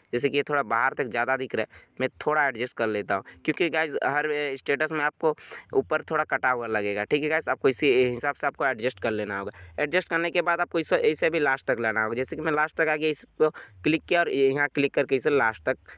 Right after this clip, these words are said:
पहुंचा दिया, ठीक है। इतना होने के बाद आप सबको अभी टेम्पलेट एक लगेगा, जैसे कि मैं बता दे रहा हूँ टेम्पलेट कैसे लगाएंगे। यहाँ पे प्लस पे आ जाएंगे, मीडिया पे आ जाएंगे।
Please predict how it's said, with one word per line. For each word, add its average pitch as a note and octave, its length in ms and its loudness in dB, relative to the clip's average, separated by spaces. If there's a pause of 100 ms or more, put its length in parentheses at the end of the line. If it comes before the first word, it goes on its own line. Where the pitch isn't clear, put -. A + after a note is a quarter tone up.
(320)
पहुंचा A2 320 -2
दिया, G#2 160 -4
ठीक E3 140 0
है। G3+ 60 0 (440)
इतना F#3 240 2
होने F#3 220 -4
के F3+ 120 0
बाद F3+ 200 0
आप F3+ 80 0
सबको F3+ 260 0
अभी F3 160 0
टेम्पलेट D#3+ 540 -2
एक E3+ 120 -2
लगेगा, D#3+ 380 0 (380)
जैसे C3+ 220 2
कि D#3+ 100 2
मैं D3+ 100 2
बता C#3+ 240 0
दे D#3 120 -2
रहा D3+ 120 -2
हूँ C3 140 -4
टेम्पलेट D3 340 0
कैसे D3 220 0
लगाएंगे। D3 360 0
यहाँ - 340 -6
पे E3 80 0 (120)
प्लस D3+ 300 2
पे C#3+ 60 0
आ B2+ 100 0
जाएंगे, A2 300 -6
मीडिया C#3 320 0
पे F3 140 0
आ E3+ 60 2
जाएंगे। F3 320 -2